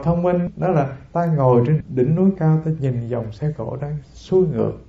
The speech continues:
Thì cái điều này được ví dụ với khi buồn giận, nó là một dòng xe cộ đang xuôi ngược, thì các vị là nhân chứng nhìn buồn giận,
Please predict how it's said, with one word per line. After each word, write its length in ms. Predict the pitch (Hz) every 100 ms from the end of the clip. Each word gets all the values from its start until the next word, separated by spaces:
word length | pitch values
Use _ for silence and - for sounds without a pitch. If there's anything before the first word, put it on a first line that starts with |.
| - - - -
Thì 140 | 127 127
cái 100 | 190
điều 140 | 131
này 320 | 123 120 113
được 200 | 113 120 127
ví 220 | 165 185
dụ 140 | 127
với 420 | 117 135 147 175 214 - - - - - - -
khi 220 | - 185 180
buồn 380 | 139 131 123
giận, 420 | 113 110 113 151 -
nó 140 | 165
là 120 | 190 135
một 220 | 113 113 139
dòng 260 | 127 123
xe 220 | - 156 156
cộ 240 | 113 123
đang 160 | 147 151
xuôi 220 | 156 156
ngược, 280 | 117 107 113 - - - - - -
thì 160 | 123
các 180 | 123 170
vị 280 | 143 117 127 - -
là 360 | 120 120 117 113
nhân 220 | 135 151 156
chứng 340 | 147 143 220
nhìn 280 | 185 123 110
buồn 280 | 110 107 104
giận, 300 | 107 104 127